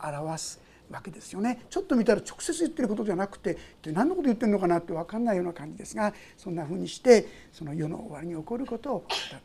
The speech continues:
ていると、こういうことなんですね。で、今日ですね、実はちょうど今歌っていただいた歌がありますね。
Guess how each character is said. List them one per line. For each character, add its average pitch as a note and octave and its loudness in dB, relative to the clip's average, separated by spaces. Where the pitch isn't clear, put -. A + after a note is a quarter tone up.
て F3 -12
い F#3+ -4
る D#4 0
と、 G3+ -4
こ - -4
う D#3 4
い C#3+ 0
う - -6
こ - -12
と - -14
な - -14
ん - -18
で - -20
す - -18
ね。 B3 -2
で、 D#3+ 4
今 G3 12
日 F3 6
で E3+ 6
す E3 0
ね、 E3+ 2
実 E3 0
は D#3+ 2
ち - 2
ょ G3 8
う - 10
ど F#3+ 6
今 F3+ 4
歌 E3+ 6
っ E3+ 0
て G3 2
い F#3 -2
た F#3 0
だ F3+ 4
い D#3+ 4
た E3+ 0
歌 D#3 -4
が D3 0
あ D3 -2
り D#3 -2
ま D#3 -2
す F#3 -6
ね。 G3 4